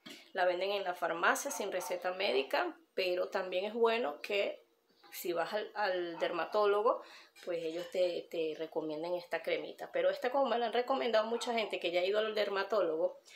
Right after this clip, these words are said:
entonces pues yo la compré. Esta me la regaló mi hijo el día de mi cumpleaños y es de quince gramos. Entonces él me dijo, "Ay, mami, ¿qué quieres?", no sé qué. Yo, "Bueno, está bien, cómprame esa crema". Esta crema cuesta aquí,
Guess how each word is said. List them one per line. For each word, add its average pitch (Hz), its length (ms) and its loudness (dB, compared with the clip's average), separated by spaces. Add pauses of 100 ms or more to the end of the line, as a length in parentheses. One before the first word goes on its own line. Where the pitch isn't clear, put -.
(180)
entonces 185 540 -6
pues - 540 0 (1300)
yo 180 300 0
la 185 160 4
compré. - 480 -4 (420)
Esta - 300 -10
me 220 100 0
la 233 80 2
regaló 196 300 4
mi 196 100 -4
hijo 214 140 -4
el 208 60 -4
día 202 100 0
de 196 40 -2
mi 202 60 -2
cumpleaños 196 600 -2 (140)
y 202 340 -2
es 190 100 0
de 180 140 -4
quince 196 320 -4
gramos. - 760 -6 (140)
Entonces 170 400 -10
él 170 100 -4
me 170 100 -2
dijo, 180 180 -4
"Ay, 277 100 -2
mami, 254 320 0
¿qué 247 200 -4
quieres?", 233 460 2
no 208 80 -6
sé - 160 -8
qué. 190 160 -6
Yo, 196 120 -4
"Bueno, 247 180 -2
está - 160 -4
bien, 190 160 -2
cómprame 180 320 -6
esa 196 160 -6
crema". 160 240 -6
Esta - 200 -8
crema 226 300 -4
cuesta 240 540 0
aquí, 202 560 -4